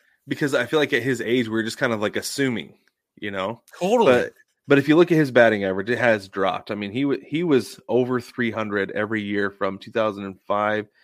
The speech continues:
Speaker 1: Uh, two thousand eight, he dipped down just below, but he went back up over three hundred in two thousand nine. Um, and then he has been under three hundred since two thousand and seventeen. He was two forty-nine,
Speaker 2: Mm.
Speaker 1: two ninety-nine, just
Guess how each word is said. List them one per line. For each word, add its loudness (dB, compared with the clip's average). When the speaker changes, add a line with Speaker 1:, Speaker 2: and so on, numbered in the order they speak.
Speaker 1:
Uh, -4
two -12
thousand 2
eight, -2
he -6
dipped -4
down -4
just -8
below, -2
but -6
he -8
went -8
back -2
up -6
over -6
three -8
hundred -6
in -20
two -20
thousand -6
nine. -8
Um, -6
and -6
then -4
he -6
has -10
been -6
under 0
three -2
hundred -4
since -8
two -18
thousand -6
and -18
seventeen. -12
He -10
was -6
two -10
forty-nine, -4
Speaker 2:
Mm. -20
Speaker 1:
two -10
ninety-nine, -4
just -6